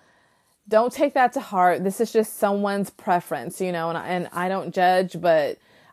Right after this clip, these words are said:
I know a, it makes me sad because I know as women, we, we do take those to heart, like, "Oh, well, I don't have big breasts, so a Capricorn man's not gonna let me. Oh, I don't have a pretty face, so a Capricorn."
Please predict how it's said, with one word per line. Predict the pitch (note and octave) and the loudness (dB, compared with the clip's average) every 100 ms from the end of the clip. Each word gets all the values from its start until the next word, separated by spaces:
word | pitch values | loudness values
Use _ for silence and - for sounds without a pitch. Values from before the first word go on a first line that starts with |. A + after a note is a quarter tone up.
| - | -2
I | G3 | 0
know | G#3 G#3 G#3 G3+ | 2 2 4 2
a, | - G3+ - - _ - | 2 0 -2 -12 _ -4
it | G#3+ G3 | -2 0
makes | A3+ G#3+ | 0 -2
me | C#4 A#3 G3+ | -2 -2 -2
sad | - - G3 G#3 G#3 G3 | -4 0 4 6 6 4
because | F#3+ F#3+ G3 F3+ - | 0 0 -2 -2 -2
I | G3 | -4
know | G3 F#3+ | -4 -4
as | F3+ F3+ | -4 -4
women, | F3 F3+ F3+ F#3+ G3+ A3+ A#3+ A#3 _ _ _ _ _ | -4 -4 -4 -4 -4 -4 -6 -10 _ _ _ _ _
we, | F#3 G#3+ G#3 | -4 -2 -2
we | F#3 G#3 | -4 -6
do | G3 G#3+ | -6 -6
take | G#3 B3 G#3 | -8 -10 -8
those | G3+ F#3+ F3+ | -6 -6 -6
to | |
heart, | F#3+ F#3+ E3+ | -10 -8 -8
like, | F3 E3 | -8 -8
"Oh, | F#3+ F#3+ F3+ | -8 -6 -4
well, | E3+ F3 | -6 -6
I | E3 F#3 | -8 -12
don't | F3+ | -14
have | F3+ E3 D#3+ | -14 -14 -10
big | D#3+ D#3+ | -12 -12
breasts, | E3 D#3 - | -12 -12 -12
so | E3 D#3 | -12 -12
a | |
Capricorn | - G3+ G3 F3+ F#3 | -12 -16 -16 -16 -16
man's | E3 D#3+ E3 | -16 -16 -16
not | D#3+ | -16
gonna | E3+ E3 | -14 -14
let | |
me. | F3 - | -14 -10
Oh, | G3+ G3+ G3 | -8 -6 -6
I | F3 F#3 | -8 -10
don't | G3+ F#3 | -12 -14
have | F3 | -16
a | D#3 | -16
pretty | - E3 | -16 -14
face, | D#3+ E3+ | -12 -14
so | F3 E3 | -12 -14
a | |
Capricorn." | F3+ F3 F3+ F3 F#3 D#3+ | -12 -18 -16 -16 -18 -18